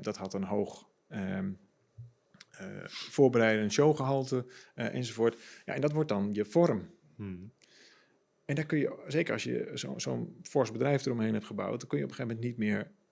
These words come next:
Speaker 1: eh, onderuit. Dan wo-, dan worden gewoon de volgende shows gepland en dan wordt er weer dit van je verwacht. En dan, eh, zit je ineens in een, eh, in, in, in de, in de grimage en ik kreeg toevallig net een beetje poeder op mijn hoofd van, van, van Rob. Ja, hartstikke, hartstikke lief, maar toen moest ik even denken aan die,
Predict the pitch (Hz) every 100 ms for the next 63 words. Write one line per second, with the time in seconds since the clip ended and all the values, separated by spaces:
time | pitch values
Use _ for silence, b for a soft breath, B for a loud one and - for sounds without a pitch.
0 | _ _ _ _ 110 104 - 120 110 165
1 | 117 - 113 104 120 - 117 120 131 -
2 | 117 104 127 101 107 190 185 139 135 95
3 | - 120 110 120 113 113 113 - 107 101
4 | 143 170 - - 117 110 107 107 104 B
5 | B B - 113 127 120 110 110 104 107
6 | 107 107 - 113 104 104 - 117 131 -
7 | 117 113 - 113 - 107 127 175 170 147
8 | - 113 110 - - - - 110 101 107
9 | 131 107 104 - - 180 110 98 95 95
10 | - - - - - - - - - 120
11 | - - 113 98 104 131 123 117 123 -
12 | 113 117 117 127 143 165 139 127 131 143
13 | 147 - 190 147 147 156 131 131 123 117